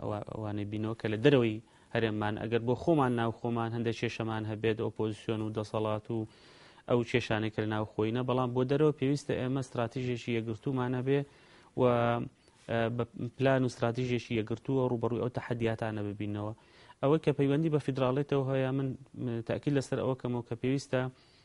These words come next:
ئێ، کورد، ئێ، ئێ، تاکید لەسەر جێبەجێکردنی دەستوری عێراقی بکاتەوە، وەکو مافێک کە ساڵی هەزار نۆ سەد و نۆڤەد و دوو پەرلەمانی کوردستان ئیقراری فیدراڵێتی کرد کە ئەو کاتە، ئێ،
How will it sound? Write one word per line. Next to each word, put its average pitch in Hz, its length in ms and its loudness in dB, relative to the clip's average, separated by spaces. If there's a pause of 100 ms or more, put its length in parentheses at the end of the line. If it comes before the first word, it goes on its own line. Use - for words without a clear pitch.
(300)
ئێ، 113 460 2
کورد، 135 260 4
ئێ، 123 180 4 (760)
ئێ، 107 500 0
تاکید 127 340 2
لەسەر 123 220 2 (140)
جێبەجێکردنی 117 720 2
دەستوری 131 400 2
عێراقی 131 320 0
بکاتەوە، 135 560 0 (520)
وەکو 123 260 0
مافێک 135 500 4
کە 117 100 2 (400)
ساڵی 139 260 4
هەزار 131 200 4
نۆ 127 80 2
سەد 139 160 -2
و 120 80 0
نۆڤەد 113 240 -2
و 117 140 -2
دوو 139 240 2 (340)
پەرلەمانی 123 480 2
کوردستان 123 600 -2 (460)
ئیقراری 139 480 2
فیدراڵێتی 117 600 2
کرد 110 160 -2
کە 110 120 0
ئەو 113 80 -4
کاتە، 117 360 -2 (500)
ئێ، 117 100 0